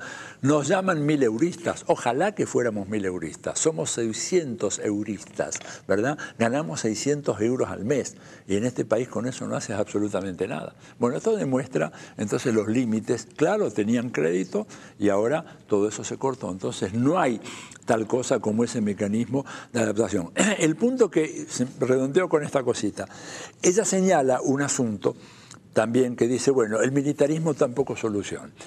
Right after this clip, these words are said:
Y ahí es donde creo que es el punto más objetable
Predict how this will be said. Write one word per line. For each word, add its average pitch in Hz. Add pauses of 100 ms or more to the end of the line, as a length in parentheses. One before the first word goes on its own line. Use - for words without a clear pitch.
(260)
Y 123
ahí 156
es 208
donde 170
creo 170
que 147
es 123
el 127
punto 135
más 127
objetable 101